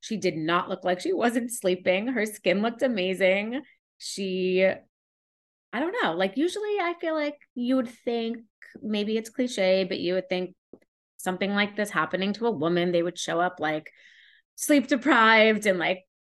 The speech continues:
puffy from crying, like, maybe, and maybe she was. This was been, this has been a couple months after, but she just looked, and I know looks aren't everything and makeup can do things and whatever, but she just looked really good and happy and, like, healthy, and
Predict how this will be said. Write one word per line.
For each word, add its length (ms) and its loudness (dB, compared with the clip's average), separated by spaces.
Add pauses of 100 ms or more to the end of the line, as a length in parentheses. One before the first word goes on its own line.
puffy 320 0
from 220 0
crying, 600 0
like, 200 2
maybe, 300 0
and 180 -2
maybe 280 0
she 200 -4
was. 320 -2
This 160 -8
was 100 -8
been, 300 -4
this 120 -4
has 80 -12
been 180 -4
a 40 -8
couple 280 -6
months 260 -6
after, 420 -2 (380)
but 280 0 (260)
she 140 -4
just 220 -4
looked, 340 0
and 80 0
I 60 0
know 160 -2
looks 240 -4
aren't 220 -2
everything 540 -4
and 100 -2
makeup 320 -6
can 120 -2
do 180 0
things 260 -4
and 120 -4
whatever, 320 -4
but 200 -12
she 120 -10
just 260 -10
looked 220 -8
really 240 -6
good 280 -8
and 140 -8
happy 520 -10
and, 160 -10
like, 280 -4
healthy, 640 -6
and 360 -10